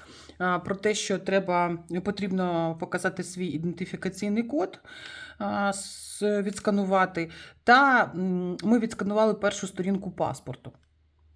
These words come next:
М, <clears throat> і так, де взяти бланк? <laughs> Я рила-рила і нарешті нарила. Е, tax.gov.ua, законодавство, електронні форми,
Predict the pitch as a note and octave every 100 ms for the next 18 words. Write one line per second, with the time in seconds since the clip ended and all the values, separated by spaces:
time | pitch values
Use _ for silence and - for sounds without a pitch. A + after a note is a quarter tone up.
0 | _ _ _ _ - E3+ F#3 F#3 F#3+ -
1 | B3 - - D3 - - _ _ _ -
2 | - A#3 A#3 F#3 D3 - - - - -
3 | - - - - F3+ B3 E4 G#3+ G#3+ A#3
4 | F#3 G#3 D#3+ C#3+ - - - G3 C#4 C4
5 | - B4 - - - - - - - -
6 | - F3 E3 A3+ C#4 D#4+ G3 - - -
7 | _ - F#3 A#3 D4+ C4+ A3+ C#4 E4 G#3
8 | C#3+ - - _ _ - B3 A#3 - G#3+
9 | A3 A#3+ C#4+ C#4+ B3+ A#3 B3 B3 G#3+ E3
10 | - F#3 - - - - - _ - _
11 | - - E3 E3+ E3 D#3+ E3 D#3+ D#3+ G#3
12 | G3 F#3 F3 F#3+ F3+ G3+ C4 D#4 D4+ -
13 | G3+ G3 F#3+ F3 A3 C#4 C#4 - A3+ -
14 | F#3+ F#3+ G#3 G3+ F#3 F#3 - A3 B3 C4
15 | C4 C#4